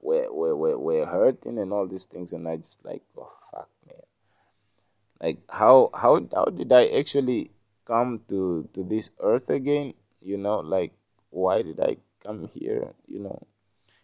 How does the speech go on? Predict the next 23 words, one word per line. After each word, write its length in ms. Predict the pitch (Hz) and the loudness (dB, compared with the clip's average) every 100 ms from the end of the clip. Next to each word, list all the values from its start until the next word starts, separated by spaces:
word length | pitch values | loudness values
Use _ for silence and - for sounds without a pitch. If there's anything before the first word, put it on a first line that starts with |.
| _ | _
And 100 | 87 | 0
then 140 | 143 170 | 2 4
at, 200 | 123 120 | 4 4
at 240 | 123 - | 2 4
times 240 | 151 160 139 | 4 4 4
like 180 | 104 | 4
that, 240 | 120 127 - | 6 4 4
my, 320 | 107 98 67 | 0 0 0
my 200 | 95 107 | 2 4
higher 320 | 107 131 139 | 6 8 8
self 300 | - 120 117 | 6 4 4
is, 120 | 107 - | -2 -2
like, 160 | 87 - - _ _ - | -2 -2 -20 _ _ 2
absolutely 600 | 139 - 123 120 110 104 | 2 2 0 0 0 -4
quiet. 420 | - 101 92 78 _ _ _ _ _ _ 107 | 0 2 2 0 _ _ _ _ _ _ -6
And 100 | 113 | 0
then 220 | 175 151 | 0 4
now 260 | 165 165 - | 6 6 4
I 80 | 113 | 2
get 200 | 147 151 | 0 0
to 80 | 143 | -2
understand 500 | 127 113 - 135 | -2 -4 -4 0
that 100 | 113 | 0